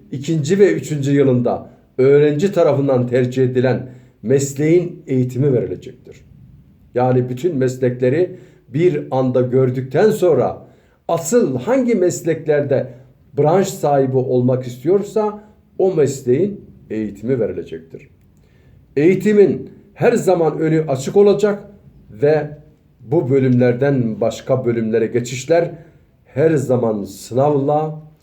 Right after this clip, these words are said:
yetenekle, bilgi ölçümü, kabiliyet, kabiliyete dayalı olarak yine ilgili komisyonlarca yapılacak ve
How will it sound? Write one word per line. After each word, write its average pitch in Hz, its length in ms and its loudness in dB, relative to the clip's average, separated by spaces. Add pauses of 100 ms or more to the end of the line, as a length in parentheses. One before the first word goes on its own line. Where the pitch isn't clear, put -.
(380)
yetenekle, 131 1000 0 (340)
bilgi 147 600 0
ölçümü, 175 680 4 (380)
kabiliyet, 160 840 2 (440)
kabiliyete 139 1160 0
dayalı 147 540 4
olarak 170 500 0 (680)
yine 180 460 4 (460)
ilgili 143 540 0
komisyonlarca 123 1080 0
yapılacak 92 720 -4 (840)
ve 127 380 2